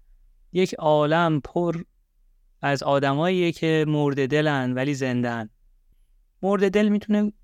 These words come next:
آدم بی‌نصیب از عشق و همین احسان و جوانمردی باشه. حافظ میگه:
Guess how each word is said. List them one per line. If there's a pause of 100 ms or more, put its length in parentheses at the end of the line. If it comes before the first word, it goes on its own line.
(140)
آدم (420)
بی‌نصیب
از
عشق
و (180)
همین
احسان
و
جوانمردی
باشه. (680)
حافظ
میگه: